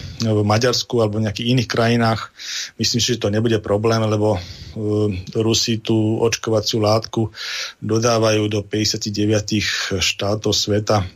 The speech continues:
Takže to si myslím, že by sa dalo dohodnúť, ale treba nejakým spôsobom normálne sa k tomu postaviť a komunikovať. Ale samotný dovoz toho Sputnika bol proste nezvládnutý.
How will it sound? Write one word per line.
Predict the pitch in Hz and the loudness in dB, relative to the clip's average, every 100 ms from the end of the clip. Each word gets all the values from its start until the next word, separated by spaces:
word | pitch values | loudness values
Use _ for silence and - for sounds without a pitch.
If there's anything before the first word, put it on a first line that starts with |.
| - _ _ _ _ - - | -20 _ _ _ _ -20 -8
Takže | 92 92 90 104 98 - - | -6 -2 0 2 2 -2 -6
to | 98 95 | -6 -2
si | 113 | 0
myslím, | 107 - 117 | 0 2 2
že | 113 | 2
by | 110 | 2
sa | 120 110 | 0 2
dalo | 110 107 | 2 2
dohodnúť, | 101 104 113 107 107 110 | 2 2 2 0 0 2
ale | 110 113 113 - - - | 2 0 -2 -12 -16 -6
treba | 120 120 | -2 0
nejakým | 120 117 117 | 0 0 -2
spôsobom | - 120 - 110 | -2 -2 0 0
normálne | 113 117 113 | 2 2 2
sa | 127 | 0
k | 127 | 0
tomu | 117 | -2
postaviť | - 104 - 131 127 113 | -2 -4 0 0 0 0
a | |
komunikovať. | 127 127 117 98 107 107 | 0 2 0 -2 -4 -2
Ale | 107 110 - - - - | 0 0 -2 -6 -4 0
samotný | 147 143 151 135 120 | 2 2 2 0 0
dovoz | 131 135 120 - | 2 2 0 0
toho | 127 | 0
Sputnika | 104 - 151 151 135 127 131 143 143 - - - - _ _ | 0 -4 -8 -4 -4 0 0 -2 -6 -18 -20 -20 -20 _ _
bol | 233 143 131 127 | -10 0 2 2
proste | 131 - | 0 2
nezvládnutý. | 120 120 131 113 98 92 98 87 | 2 4 2 0 -2 -6 -8 -8